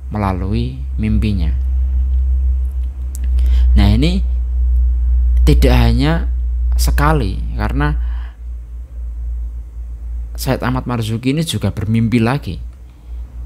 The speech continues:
Mimpinya juga sama. Sehingga inilah yang kemudian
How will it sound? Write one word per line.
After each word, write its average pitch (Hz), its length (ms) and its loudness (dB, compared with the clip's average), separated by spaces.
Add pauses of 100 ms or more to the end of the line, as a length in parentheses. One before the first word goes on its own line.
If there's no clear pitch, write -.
(300)
Mimpinya 104 420 -2
juga 127 480 -4 (800)
sama. 113 480 -4 (1300)
Sehingga 110 580 0 (480)
inilah 120 380 0
yang 104 180 -2
kemudian 117 640 -2